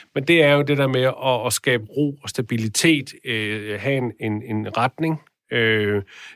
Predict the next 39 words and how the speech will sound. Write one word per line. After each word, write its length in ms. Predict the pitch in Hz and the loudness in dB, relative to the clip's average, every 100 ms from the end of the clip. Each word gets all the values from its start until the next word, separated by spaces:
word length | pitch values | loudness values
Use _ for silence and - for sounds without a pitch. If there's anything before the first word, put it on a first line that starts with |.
| - | -2
det 180 | 127 110 | 4 6
er 100 | 117 | 6
en 120 | 143 | 4
stor, 360 | 139 156 135 117 | 2 -2 -4 -4
øh, 340 | 110 110 107 101 - | -2 0 0 -4 -4
øh, 480 | 113 110 104 101 101 | 0 2 2 0 -4
stor 180 | - 147 | -2 0
virksomhed. 720 | 120 143 143 156 131 143 - | 2 0 0 -2 -2 -4 -8
Øh, 480 | 120 113 110 107 101 127 | -4 -2 -2 -2 -4 -4
de 100 | 120 | 0
har 180 | 135 | 2
et, 120 | 113 107 | 0 -4
et, 120 | - 104 | -12 -16
et, 140 | 110 104 - | -14 -14 -14
et 100 | 113 _ _ | -18 _ _
et, 260 | 110 104 - | -10 -6 -4
øh, 320 | 101 101 98 - - - - - | -4 -4 -8 -12 -20 -20 -16 -12
et, 200 | 113 - | -8 -6
øh, 380 | 98 104 101 - - | -6 -6 -10 -14 -12
et, 120 | 110 - | -14 -14
et 100 | - | -8
globalt 400 | - 101 139 160 | -4 0 2 4
marked. 440 | 147 113 117 165 | 4 4 2 2
De 140 | 143 131 | 0 0
har, 300 | 131 120 113 | 0 0 -2
de, 280 | 113 123 123 - | -6 -8 -8 -4
de 160 | 117 | -2
rammer 260 | 107 110 110 | 0 0 2
ind 160 | 127 | 2
i 40 | 143 | 2
diabetes, 680 | 123 117 107 120 131 151 - | 2 0 2 0 2 2 0
og 120 | 113 | -6
flere 180 | - 131 | -2 -2
og 60 | |
flere, 260 | - 117 123 117 123 - | 0 0 0 -2 -12 -4
øh, 200 | 117 110 - | -2 -2 -2
bliver 160 | 120 | -4
diabetikere. 760 | 107 117 104 123 120 - 113 113 - _ - - - _ | -2 -2 -2 -2 -4 -6 -6 -8 -12 _ -20 -20 -20 _
Øh, 560 | 120 113 104 98 98 98 | 0 2 2 0 -4 -6